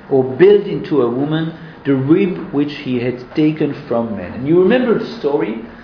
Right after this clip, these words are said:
The story, uh, of creation is about God creating, let's say, the human, and then he took the rib from the human,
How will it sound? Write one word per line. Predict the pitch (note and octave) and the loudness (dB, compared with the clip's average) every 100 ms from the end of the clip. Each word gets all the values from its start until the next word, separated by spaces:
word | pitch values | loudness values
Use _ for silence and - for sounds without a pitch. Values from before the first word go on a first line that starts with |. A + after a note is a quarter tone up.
| - - | -20 -20
The | - | -20
story, | - F#3+ G3+ G3 F3 C3+ | -4 2 2 0 -4 -6
uh, | C#3+ C3+ C3+ | -2 0 -2
of | C3 | -6
creation | C3 D3 F#3+ F3+ E3 | -6 -4 -4 -6 -8
is | D#3 | -6
about | D3 D3 C3+ - - - - - - B2 | -2 2 2 0 -6 -14 -20 -20 -8 0
God | D3 F#3 - D#3+ | 2 2 -2 -4
creating, | D#3 E3 E3 E3+ C3 A2+ - - | 2 2 0 -4 -6 -6 -10 -6
let's | C3+ C3+ | -6 -4
say, | D3+ A#2 | -6 -6
the | A#2+ D3 | -2 -2
human, | C#3 C#3+ D3+ - G#3+ - - - - - - - - - - - - - - - - | 0 0 0 -2 -6 -10 -16 -20 -20 -20 -20 -20 -20 -20 -20 -20 -20 -20 -20 -20 -6
and | D#3+ D3+ D3+ | -2 2 2
then | F3 F3 | 2 0
he | F3 - | -2 -6
took | - B3 - - - - - - C3+ | -6 -6 -8 -14 -18 -20 -20 -18 -2
the | C3+ | 0
rib | C#3 F#3+ E3 - | 2 2 0 -2
from | D#3+ B2+ | -2 -2
the | A2+ | -4
human, | D3 F#3+ G#3+ | -4 -4 -4